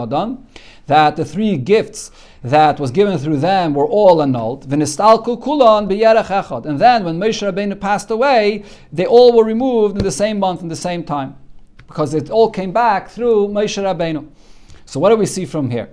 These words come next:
The Gemara brought this whole thing to prove that Alma, we see from here, Ashkechon Parnaseh B'Shvul Yachid.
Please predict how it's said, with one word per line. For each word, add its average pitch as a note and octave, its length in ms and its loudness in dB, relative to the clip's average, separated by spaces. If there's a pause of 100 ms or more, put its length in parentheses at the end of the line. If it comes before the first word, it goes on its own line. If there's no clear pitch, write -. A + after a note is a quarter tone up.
(120)
The A2+ 80 -14
Gemara E3 260 -4
brought E3 220 -2
this C#3 120 -8
whole D#3+ 140 -2
thing F3+ 200 -6
to D3 100 -8
prove E3 420 -2
that B2 80 -8
Alma, D3+ 760 0
we D3 120 -8
see E3+ 160 -8
from D3 180 -6
here, D3+ 580 -2
Ashkechon D#3+ 560 -2
Parnaseh G3 800 -2
B'Shvul G3+ 320 -6
Yachid. D3 760 -6